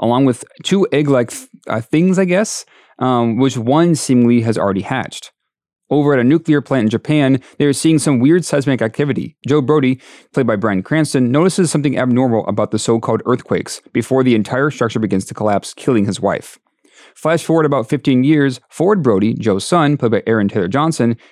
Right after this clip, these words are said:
is working for the U S Navy, finally being sent home after a while to see his family, which is short-lived when he has to fly back to Japan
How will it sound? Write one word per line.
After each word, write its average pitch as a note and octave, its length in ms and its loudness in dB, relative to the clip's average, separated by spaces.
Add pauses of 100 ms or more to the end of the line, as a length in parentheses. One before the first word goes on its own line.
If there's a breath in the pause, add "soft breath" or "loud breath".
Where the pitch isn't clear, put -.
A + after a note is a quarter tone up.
is C3+ 120 0
working F#3 240 2
for - 80 -4
the F#3 100 2
U B2+ 120 4
S B2 100 -2
Navy, A#2+ 400 0 (240 soft breath)
finally D3 300 0
being D3 240 2
sent D3+ 200 -2
home A#2+ 220 0
after A2+ 200 -2
a A#2 40 2
while G#2 340 0 (120)
to - 100 -4
see G2+ 120 -2
his G2 120 -2
family, D3+ 460 0 (400 soft breath)
which D#3+ 320 0
is C#3 320 2
short-lived F#3 580 2
when C#3+ 160 2
he B2+ 160 0
has B2+ 140 -2
to A#2 100 -4
fly C3 300 -2
back C3+ 240 -2
to - 80 -18
Japan C3 580 0